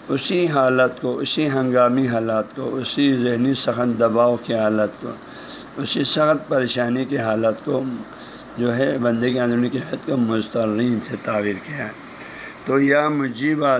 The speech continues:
دعوات المضطرین، پھر اس کا معنی یہ بن جائے گا، اے وہ ذات، اے وہ پاک ذات جو سخت پریشانی، ہنگامی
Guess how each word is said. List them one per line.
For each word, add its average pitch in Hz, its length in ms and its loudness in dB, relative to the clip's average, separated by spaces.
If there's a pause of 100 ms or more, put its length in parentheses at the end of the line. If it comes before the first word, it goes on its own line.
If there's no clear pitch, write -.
(100)
دعوات 117 600 2
المضطرین، 110 680 -2 (640)
پھر 131 80 0
اس 117 100 0
کا 107 100 -4
معنی 101 320 0
یہ 151 160 6
بن 135 220 2
جائے 110 180 0
گا، 107 180 -4
اے 135 180 0
وہ 147 260 6 (280)
ذات، 143 300 2 (260)
اے 131 120 -2
وہ 131 220 2
پاک 127 200 4
ذات 120 380 4
جو 135 140 -4
سخت 156 480 0
پریشانی، 120 580 -2 (800)
ہنگامی 135 680 4